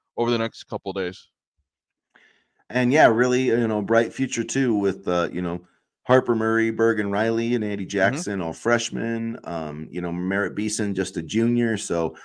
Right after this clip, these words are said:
Speaker 2: a lot of, uh, you know, if, if they can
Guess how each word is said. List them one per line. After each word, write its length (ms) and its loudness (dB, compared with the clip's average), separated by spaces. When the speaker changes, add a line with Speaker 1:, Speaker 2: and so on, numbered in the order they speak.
Speaker 2:
a 40 -6
lot 280 10
of, 180 0
uh, 260 2
you 120 -4
know, 260 -6
if, 120 -8
if 120 -2
they 120 2
can 440 -4